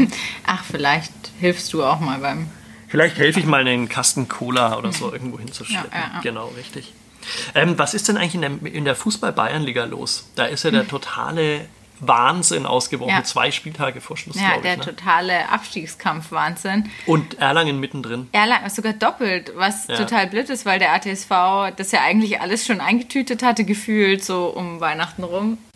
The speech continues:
Speaker 1: Und jetzt, ja, geht's immer weiter bergab.
Speaker 2: Warum?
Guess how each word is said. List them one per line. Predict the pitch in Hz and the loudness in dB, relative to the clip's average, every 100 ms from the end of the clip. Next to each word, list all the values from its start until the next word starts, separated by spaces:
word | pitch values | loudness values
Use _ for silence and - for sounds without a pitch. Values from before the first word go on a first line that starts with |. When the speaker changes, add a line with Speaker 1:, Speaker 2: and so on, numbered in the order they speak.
| - | -10
Speaker 1:
Und | 185 180 | -8 -6
jetzt, | 165 165 - - _ _ - - - _ - | -6 -6 -10 -16 _ _ -20 -20 -20 _ -4
ja, | 262 226 190 170 180 - _ | 2 6 6 6 0 -14 _
geht's | 220 208 | -6 -6
immer | 185 190 | -6 -4
weiter | 185 196 | -4 -4
bergab. | 202 226 254 214 - _ - | -6 -4 -4 -4 -16 _ -4
Speaker 2:
Warum? | - 113 107 151 233 | 4 4 4 -4 -6